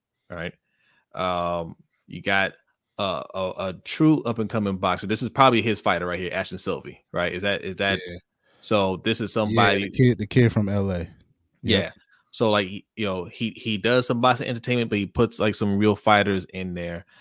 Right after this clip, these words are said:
Speaker 1: to showcase them. Um, and I'm sure he's gonna manage his career well, right? So these are the things that I like to see out of this. And of course, Anderson Silva, Anderson Silva just doing it for the fun,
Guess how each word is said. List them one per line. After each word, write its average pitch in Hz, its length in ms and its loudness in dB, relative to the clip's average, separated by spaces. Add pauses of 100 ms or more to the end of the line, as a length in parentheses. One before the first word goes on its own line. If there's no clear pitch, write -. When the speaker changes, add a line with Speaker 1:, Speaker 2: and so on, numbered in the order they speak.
(200)
Speaker 1:
to 92 100 -8
showcase 92 560 -4
them. 78 260 -10 (560)
Um, 85 500 -4 (800)
and 104 160 0
I'm 98 120 0
sure 101 240 0
he's 101 120 -4
gonna 98 160 -2
manage 92 240 -4
his 87 100 -8
career 82 380 -8
well, - 320 -14 (320)
right? 82 240 -10 (300)
So 85 180 -4
these 104 180 -4
are 107 80 0
the 87 80 -6
things 98 240 -2
that 90 100 0
I 92 80 2
like 90 400 -2
to 90 100 -6
see 92 340 -4
out 82 100 -4
of 82 80 -6
this. 82 160 -8
And 90 60 -8
of 90 80 -8
course, 98 160 -2
Anderson 92 320 -6
Silva, 90 480 -4 (320)
Anderson 160 220 8
Silva 131 240 4
just 101 160 -4
doing 104 120 0
it 95 60 -8
for 92 80 -6
the 80 60 -8
fun, - 260 -12